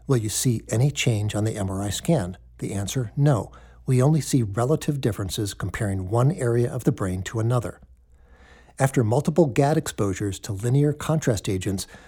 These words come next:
the ratio of signal in the globus pallidus to the thalamus ratio is elevated. Also, the ratio of the dentate nucleus to the pons. Purpose. Use the best available techniques in the lab to map the entire brain for gadolinium.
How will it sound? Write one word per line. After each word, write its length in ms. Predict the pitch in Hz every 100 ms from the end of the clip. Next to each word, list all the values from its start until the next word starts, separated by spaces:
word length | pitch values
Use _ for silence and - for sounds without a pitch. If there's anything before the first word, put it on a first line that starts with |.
| -
the 80 | 135
ratio 400 | 113 131 - 143
of 100 | 107
signal 500 | - - 160 117 95
in 80 | -
the 100 | 104
globus 420 | 98 110 117 147
pallidus 640 | - - 160 127 98 - -
to 140 | 127
the 100 | 110
thalamus 680 | - 135 139 127 95 90 -
ratio 500 | 101 107 - 98 - -
is 180 | 110 -
elevated. 520 | 123 127 95 87 95 - - - - - -
Also, 320 | 139 - 127
the 120 | 107
ratio 420 | 101 127 - 120 -
of 180 | 107
the 80 | 101
dentate 480 | 95 131 165 - 165
nucleus 540 | 139 101 - 104 - -
to 100 | -
the 80 | 113
pons. 600 | - - 117 85 85 - - _ _ _ - - - _ _ -
Purpose. 420 | - 139 - - - - - - _
Use 200 | 147 139
the 100 | 110
best 320 | 85 151 -
available 420 | 151 139 143 151
techniques 540 | 143 - 147 120 104 -
in 80 | 143
the 80 |
lab 360 | 151 98 92 104
to 120 | -
map 320 | 117 117 113 -
the 80 |
entire 560 | 101 98 - - 143 151
brain 380 | 139 120 98 98
for 160 | -
gadolinium. 640 | 101 95 95 107 135 90